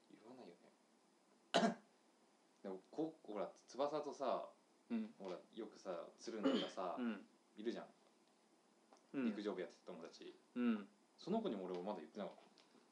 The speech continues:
Speaker 2: 言った？でも。
Speaker 1: 一緒、一緒に飲んだけど。
Speaker 2: 言った？
Speaker 1: いや、言ってない、言ってない。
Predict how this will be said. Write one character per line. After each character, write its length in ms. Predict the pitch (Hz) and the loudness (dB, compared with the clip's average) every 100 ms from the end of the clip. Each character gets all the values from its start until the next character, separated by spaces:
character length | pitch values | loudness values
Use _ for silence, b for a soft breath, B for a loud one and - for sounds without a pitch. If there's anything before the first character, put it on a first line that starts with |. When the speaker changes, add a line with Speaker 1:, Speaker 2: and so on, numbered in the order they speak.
| - | -6
Speaker 2:
言 100 | 131 | -4
っ 40 | 120 | 4
た？ 200 | - 170 | 8 8
で 100 | 127 | 6
も。 80 | 123 | 0
Speaker 1:
一 40 | |
緒、 60 | - | -4
一 160 | - | -4
緒 20 | 117 | -2
に 60 | |
飲 140 | 110 107 | 0 -2
ん 20 | |
だ 100 | 85 | -4
け 60 | |
ど。 100 | 85 67 - - - | -8 -16 -20 -20 -16
Speaker 2:
言 100 | 127 | -14
っ 20 | 113 | 0
た？ 80 | 151 | 2
Speaker 1:
い 180 | - 123 | 4 4
や、 40 | |
言 40 | 107 | 2
っ 20 | |
て 120 | - | 2
な 60 | 104 | -4
い、 40 | |
言 60 | 85 | -4
っ 20 | |
て 120 | - | -8
な 60 | |
い。 20 | 82 | -12